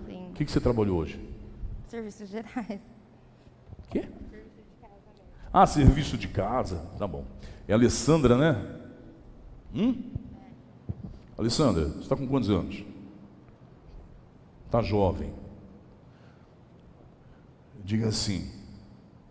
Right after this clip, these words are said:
Speaker 2: "Eu preciso com que Deus venha de imediato com os seus anjos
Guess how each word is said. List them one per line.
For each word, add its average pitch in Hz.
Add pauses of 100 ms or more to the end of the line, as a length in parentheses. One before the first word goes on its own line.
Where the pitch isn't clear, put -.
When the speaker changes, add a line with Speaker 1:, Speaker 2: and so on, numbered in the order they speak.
(540)
Speaker 2:
"Eu 101
preciso 104 (1200)
com 113
que 139
Deus 101 (1300)
venha 113
de 104
imediato 107 (1040)
com 123
os 113
seus 123
anjos 87